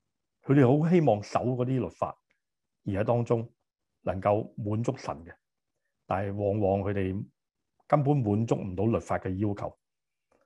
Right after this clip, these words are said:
所以佢哋靠行為、靠努力，相反佢哋係唔得嘅。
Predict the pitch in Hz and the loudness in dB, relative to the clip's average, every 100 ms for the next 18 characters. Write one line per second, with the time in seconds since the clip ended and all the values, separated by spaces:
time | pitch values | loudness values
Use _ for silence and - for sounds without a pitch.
0 | _ - 147 120 113 117 104 101 85 82 | _ 4 6 6 4 4 4 0 -2 -4
1 | - 107 104 98 92 - _ _ _ _ | 2 2 4 0 -2 -8 _ _ _ _
2 | _ - 123 117 110 107 95 87 76 80 | _ -4 0 2 2 2 0 -2 -6 -6
3 | 87 | -6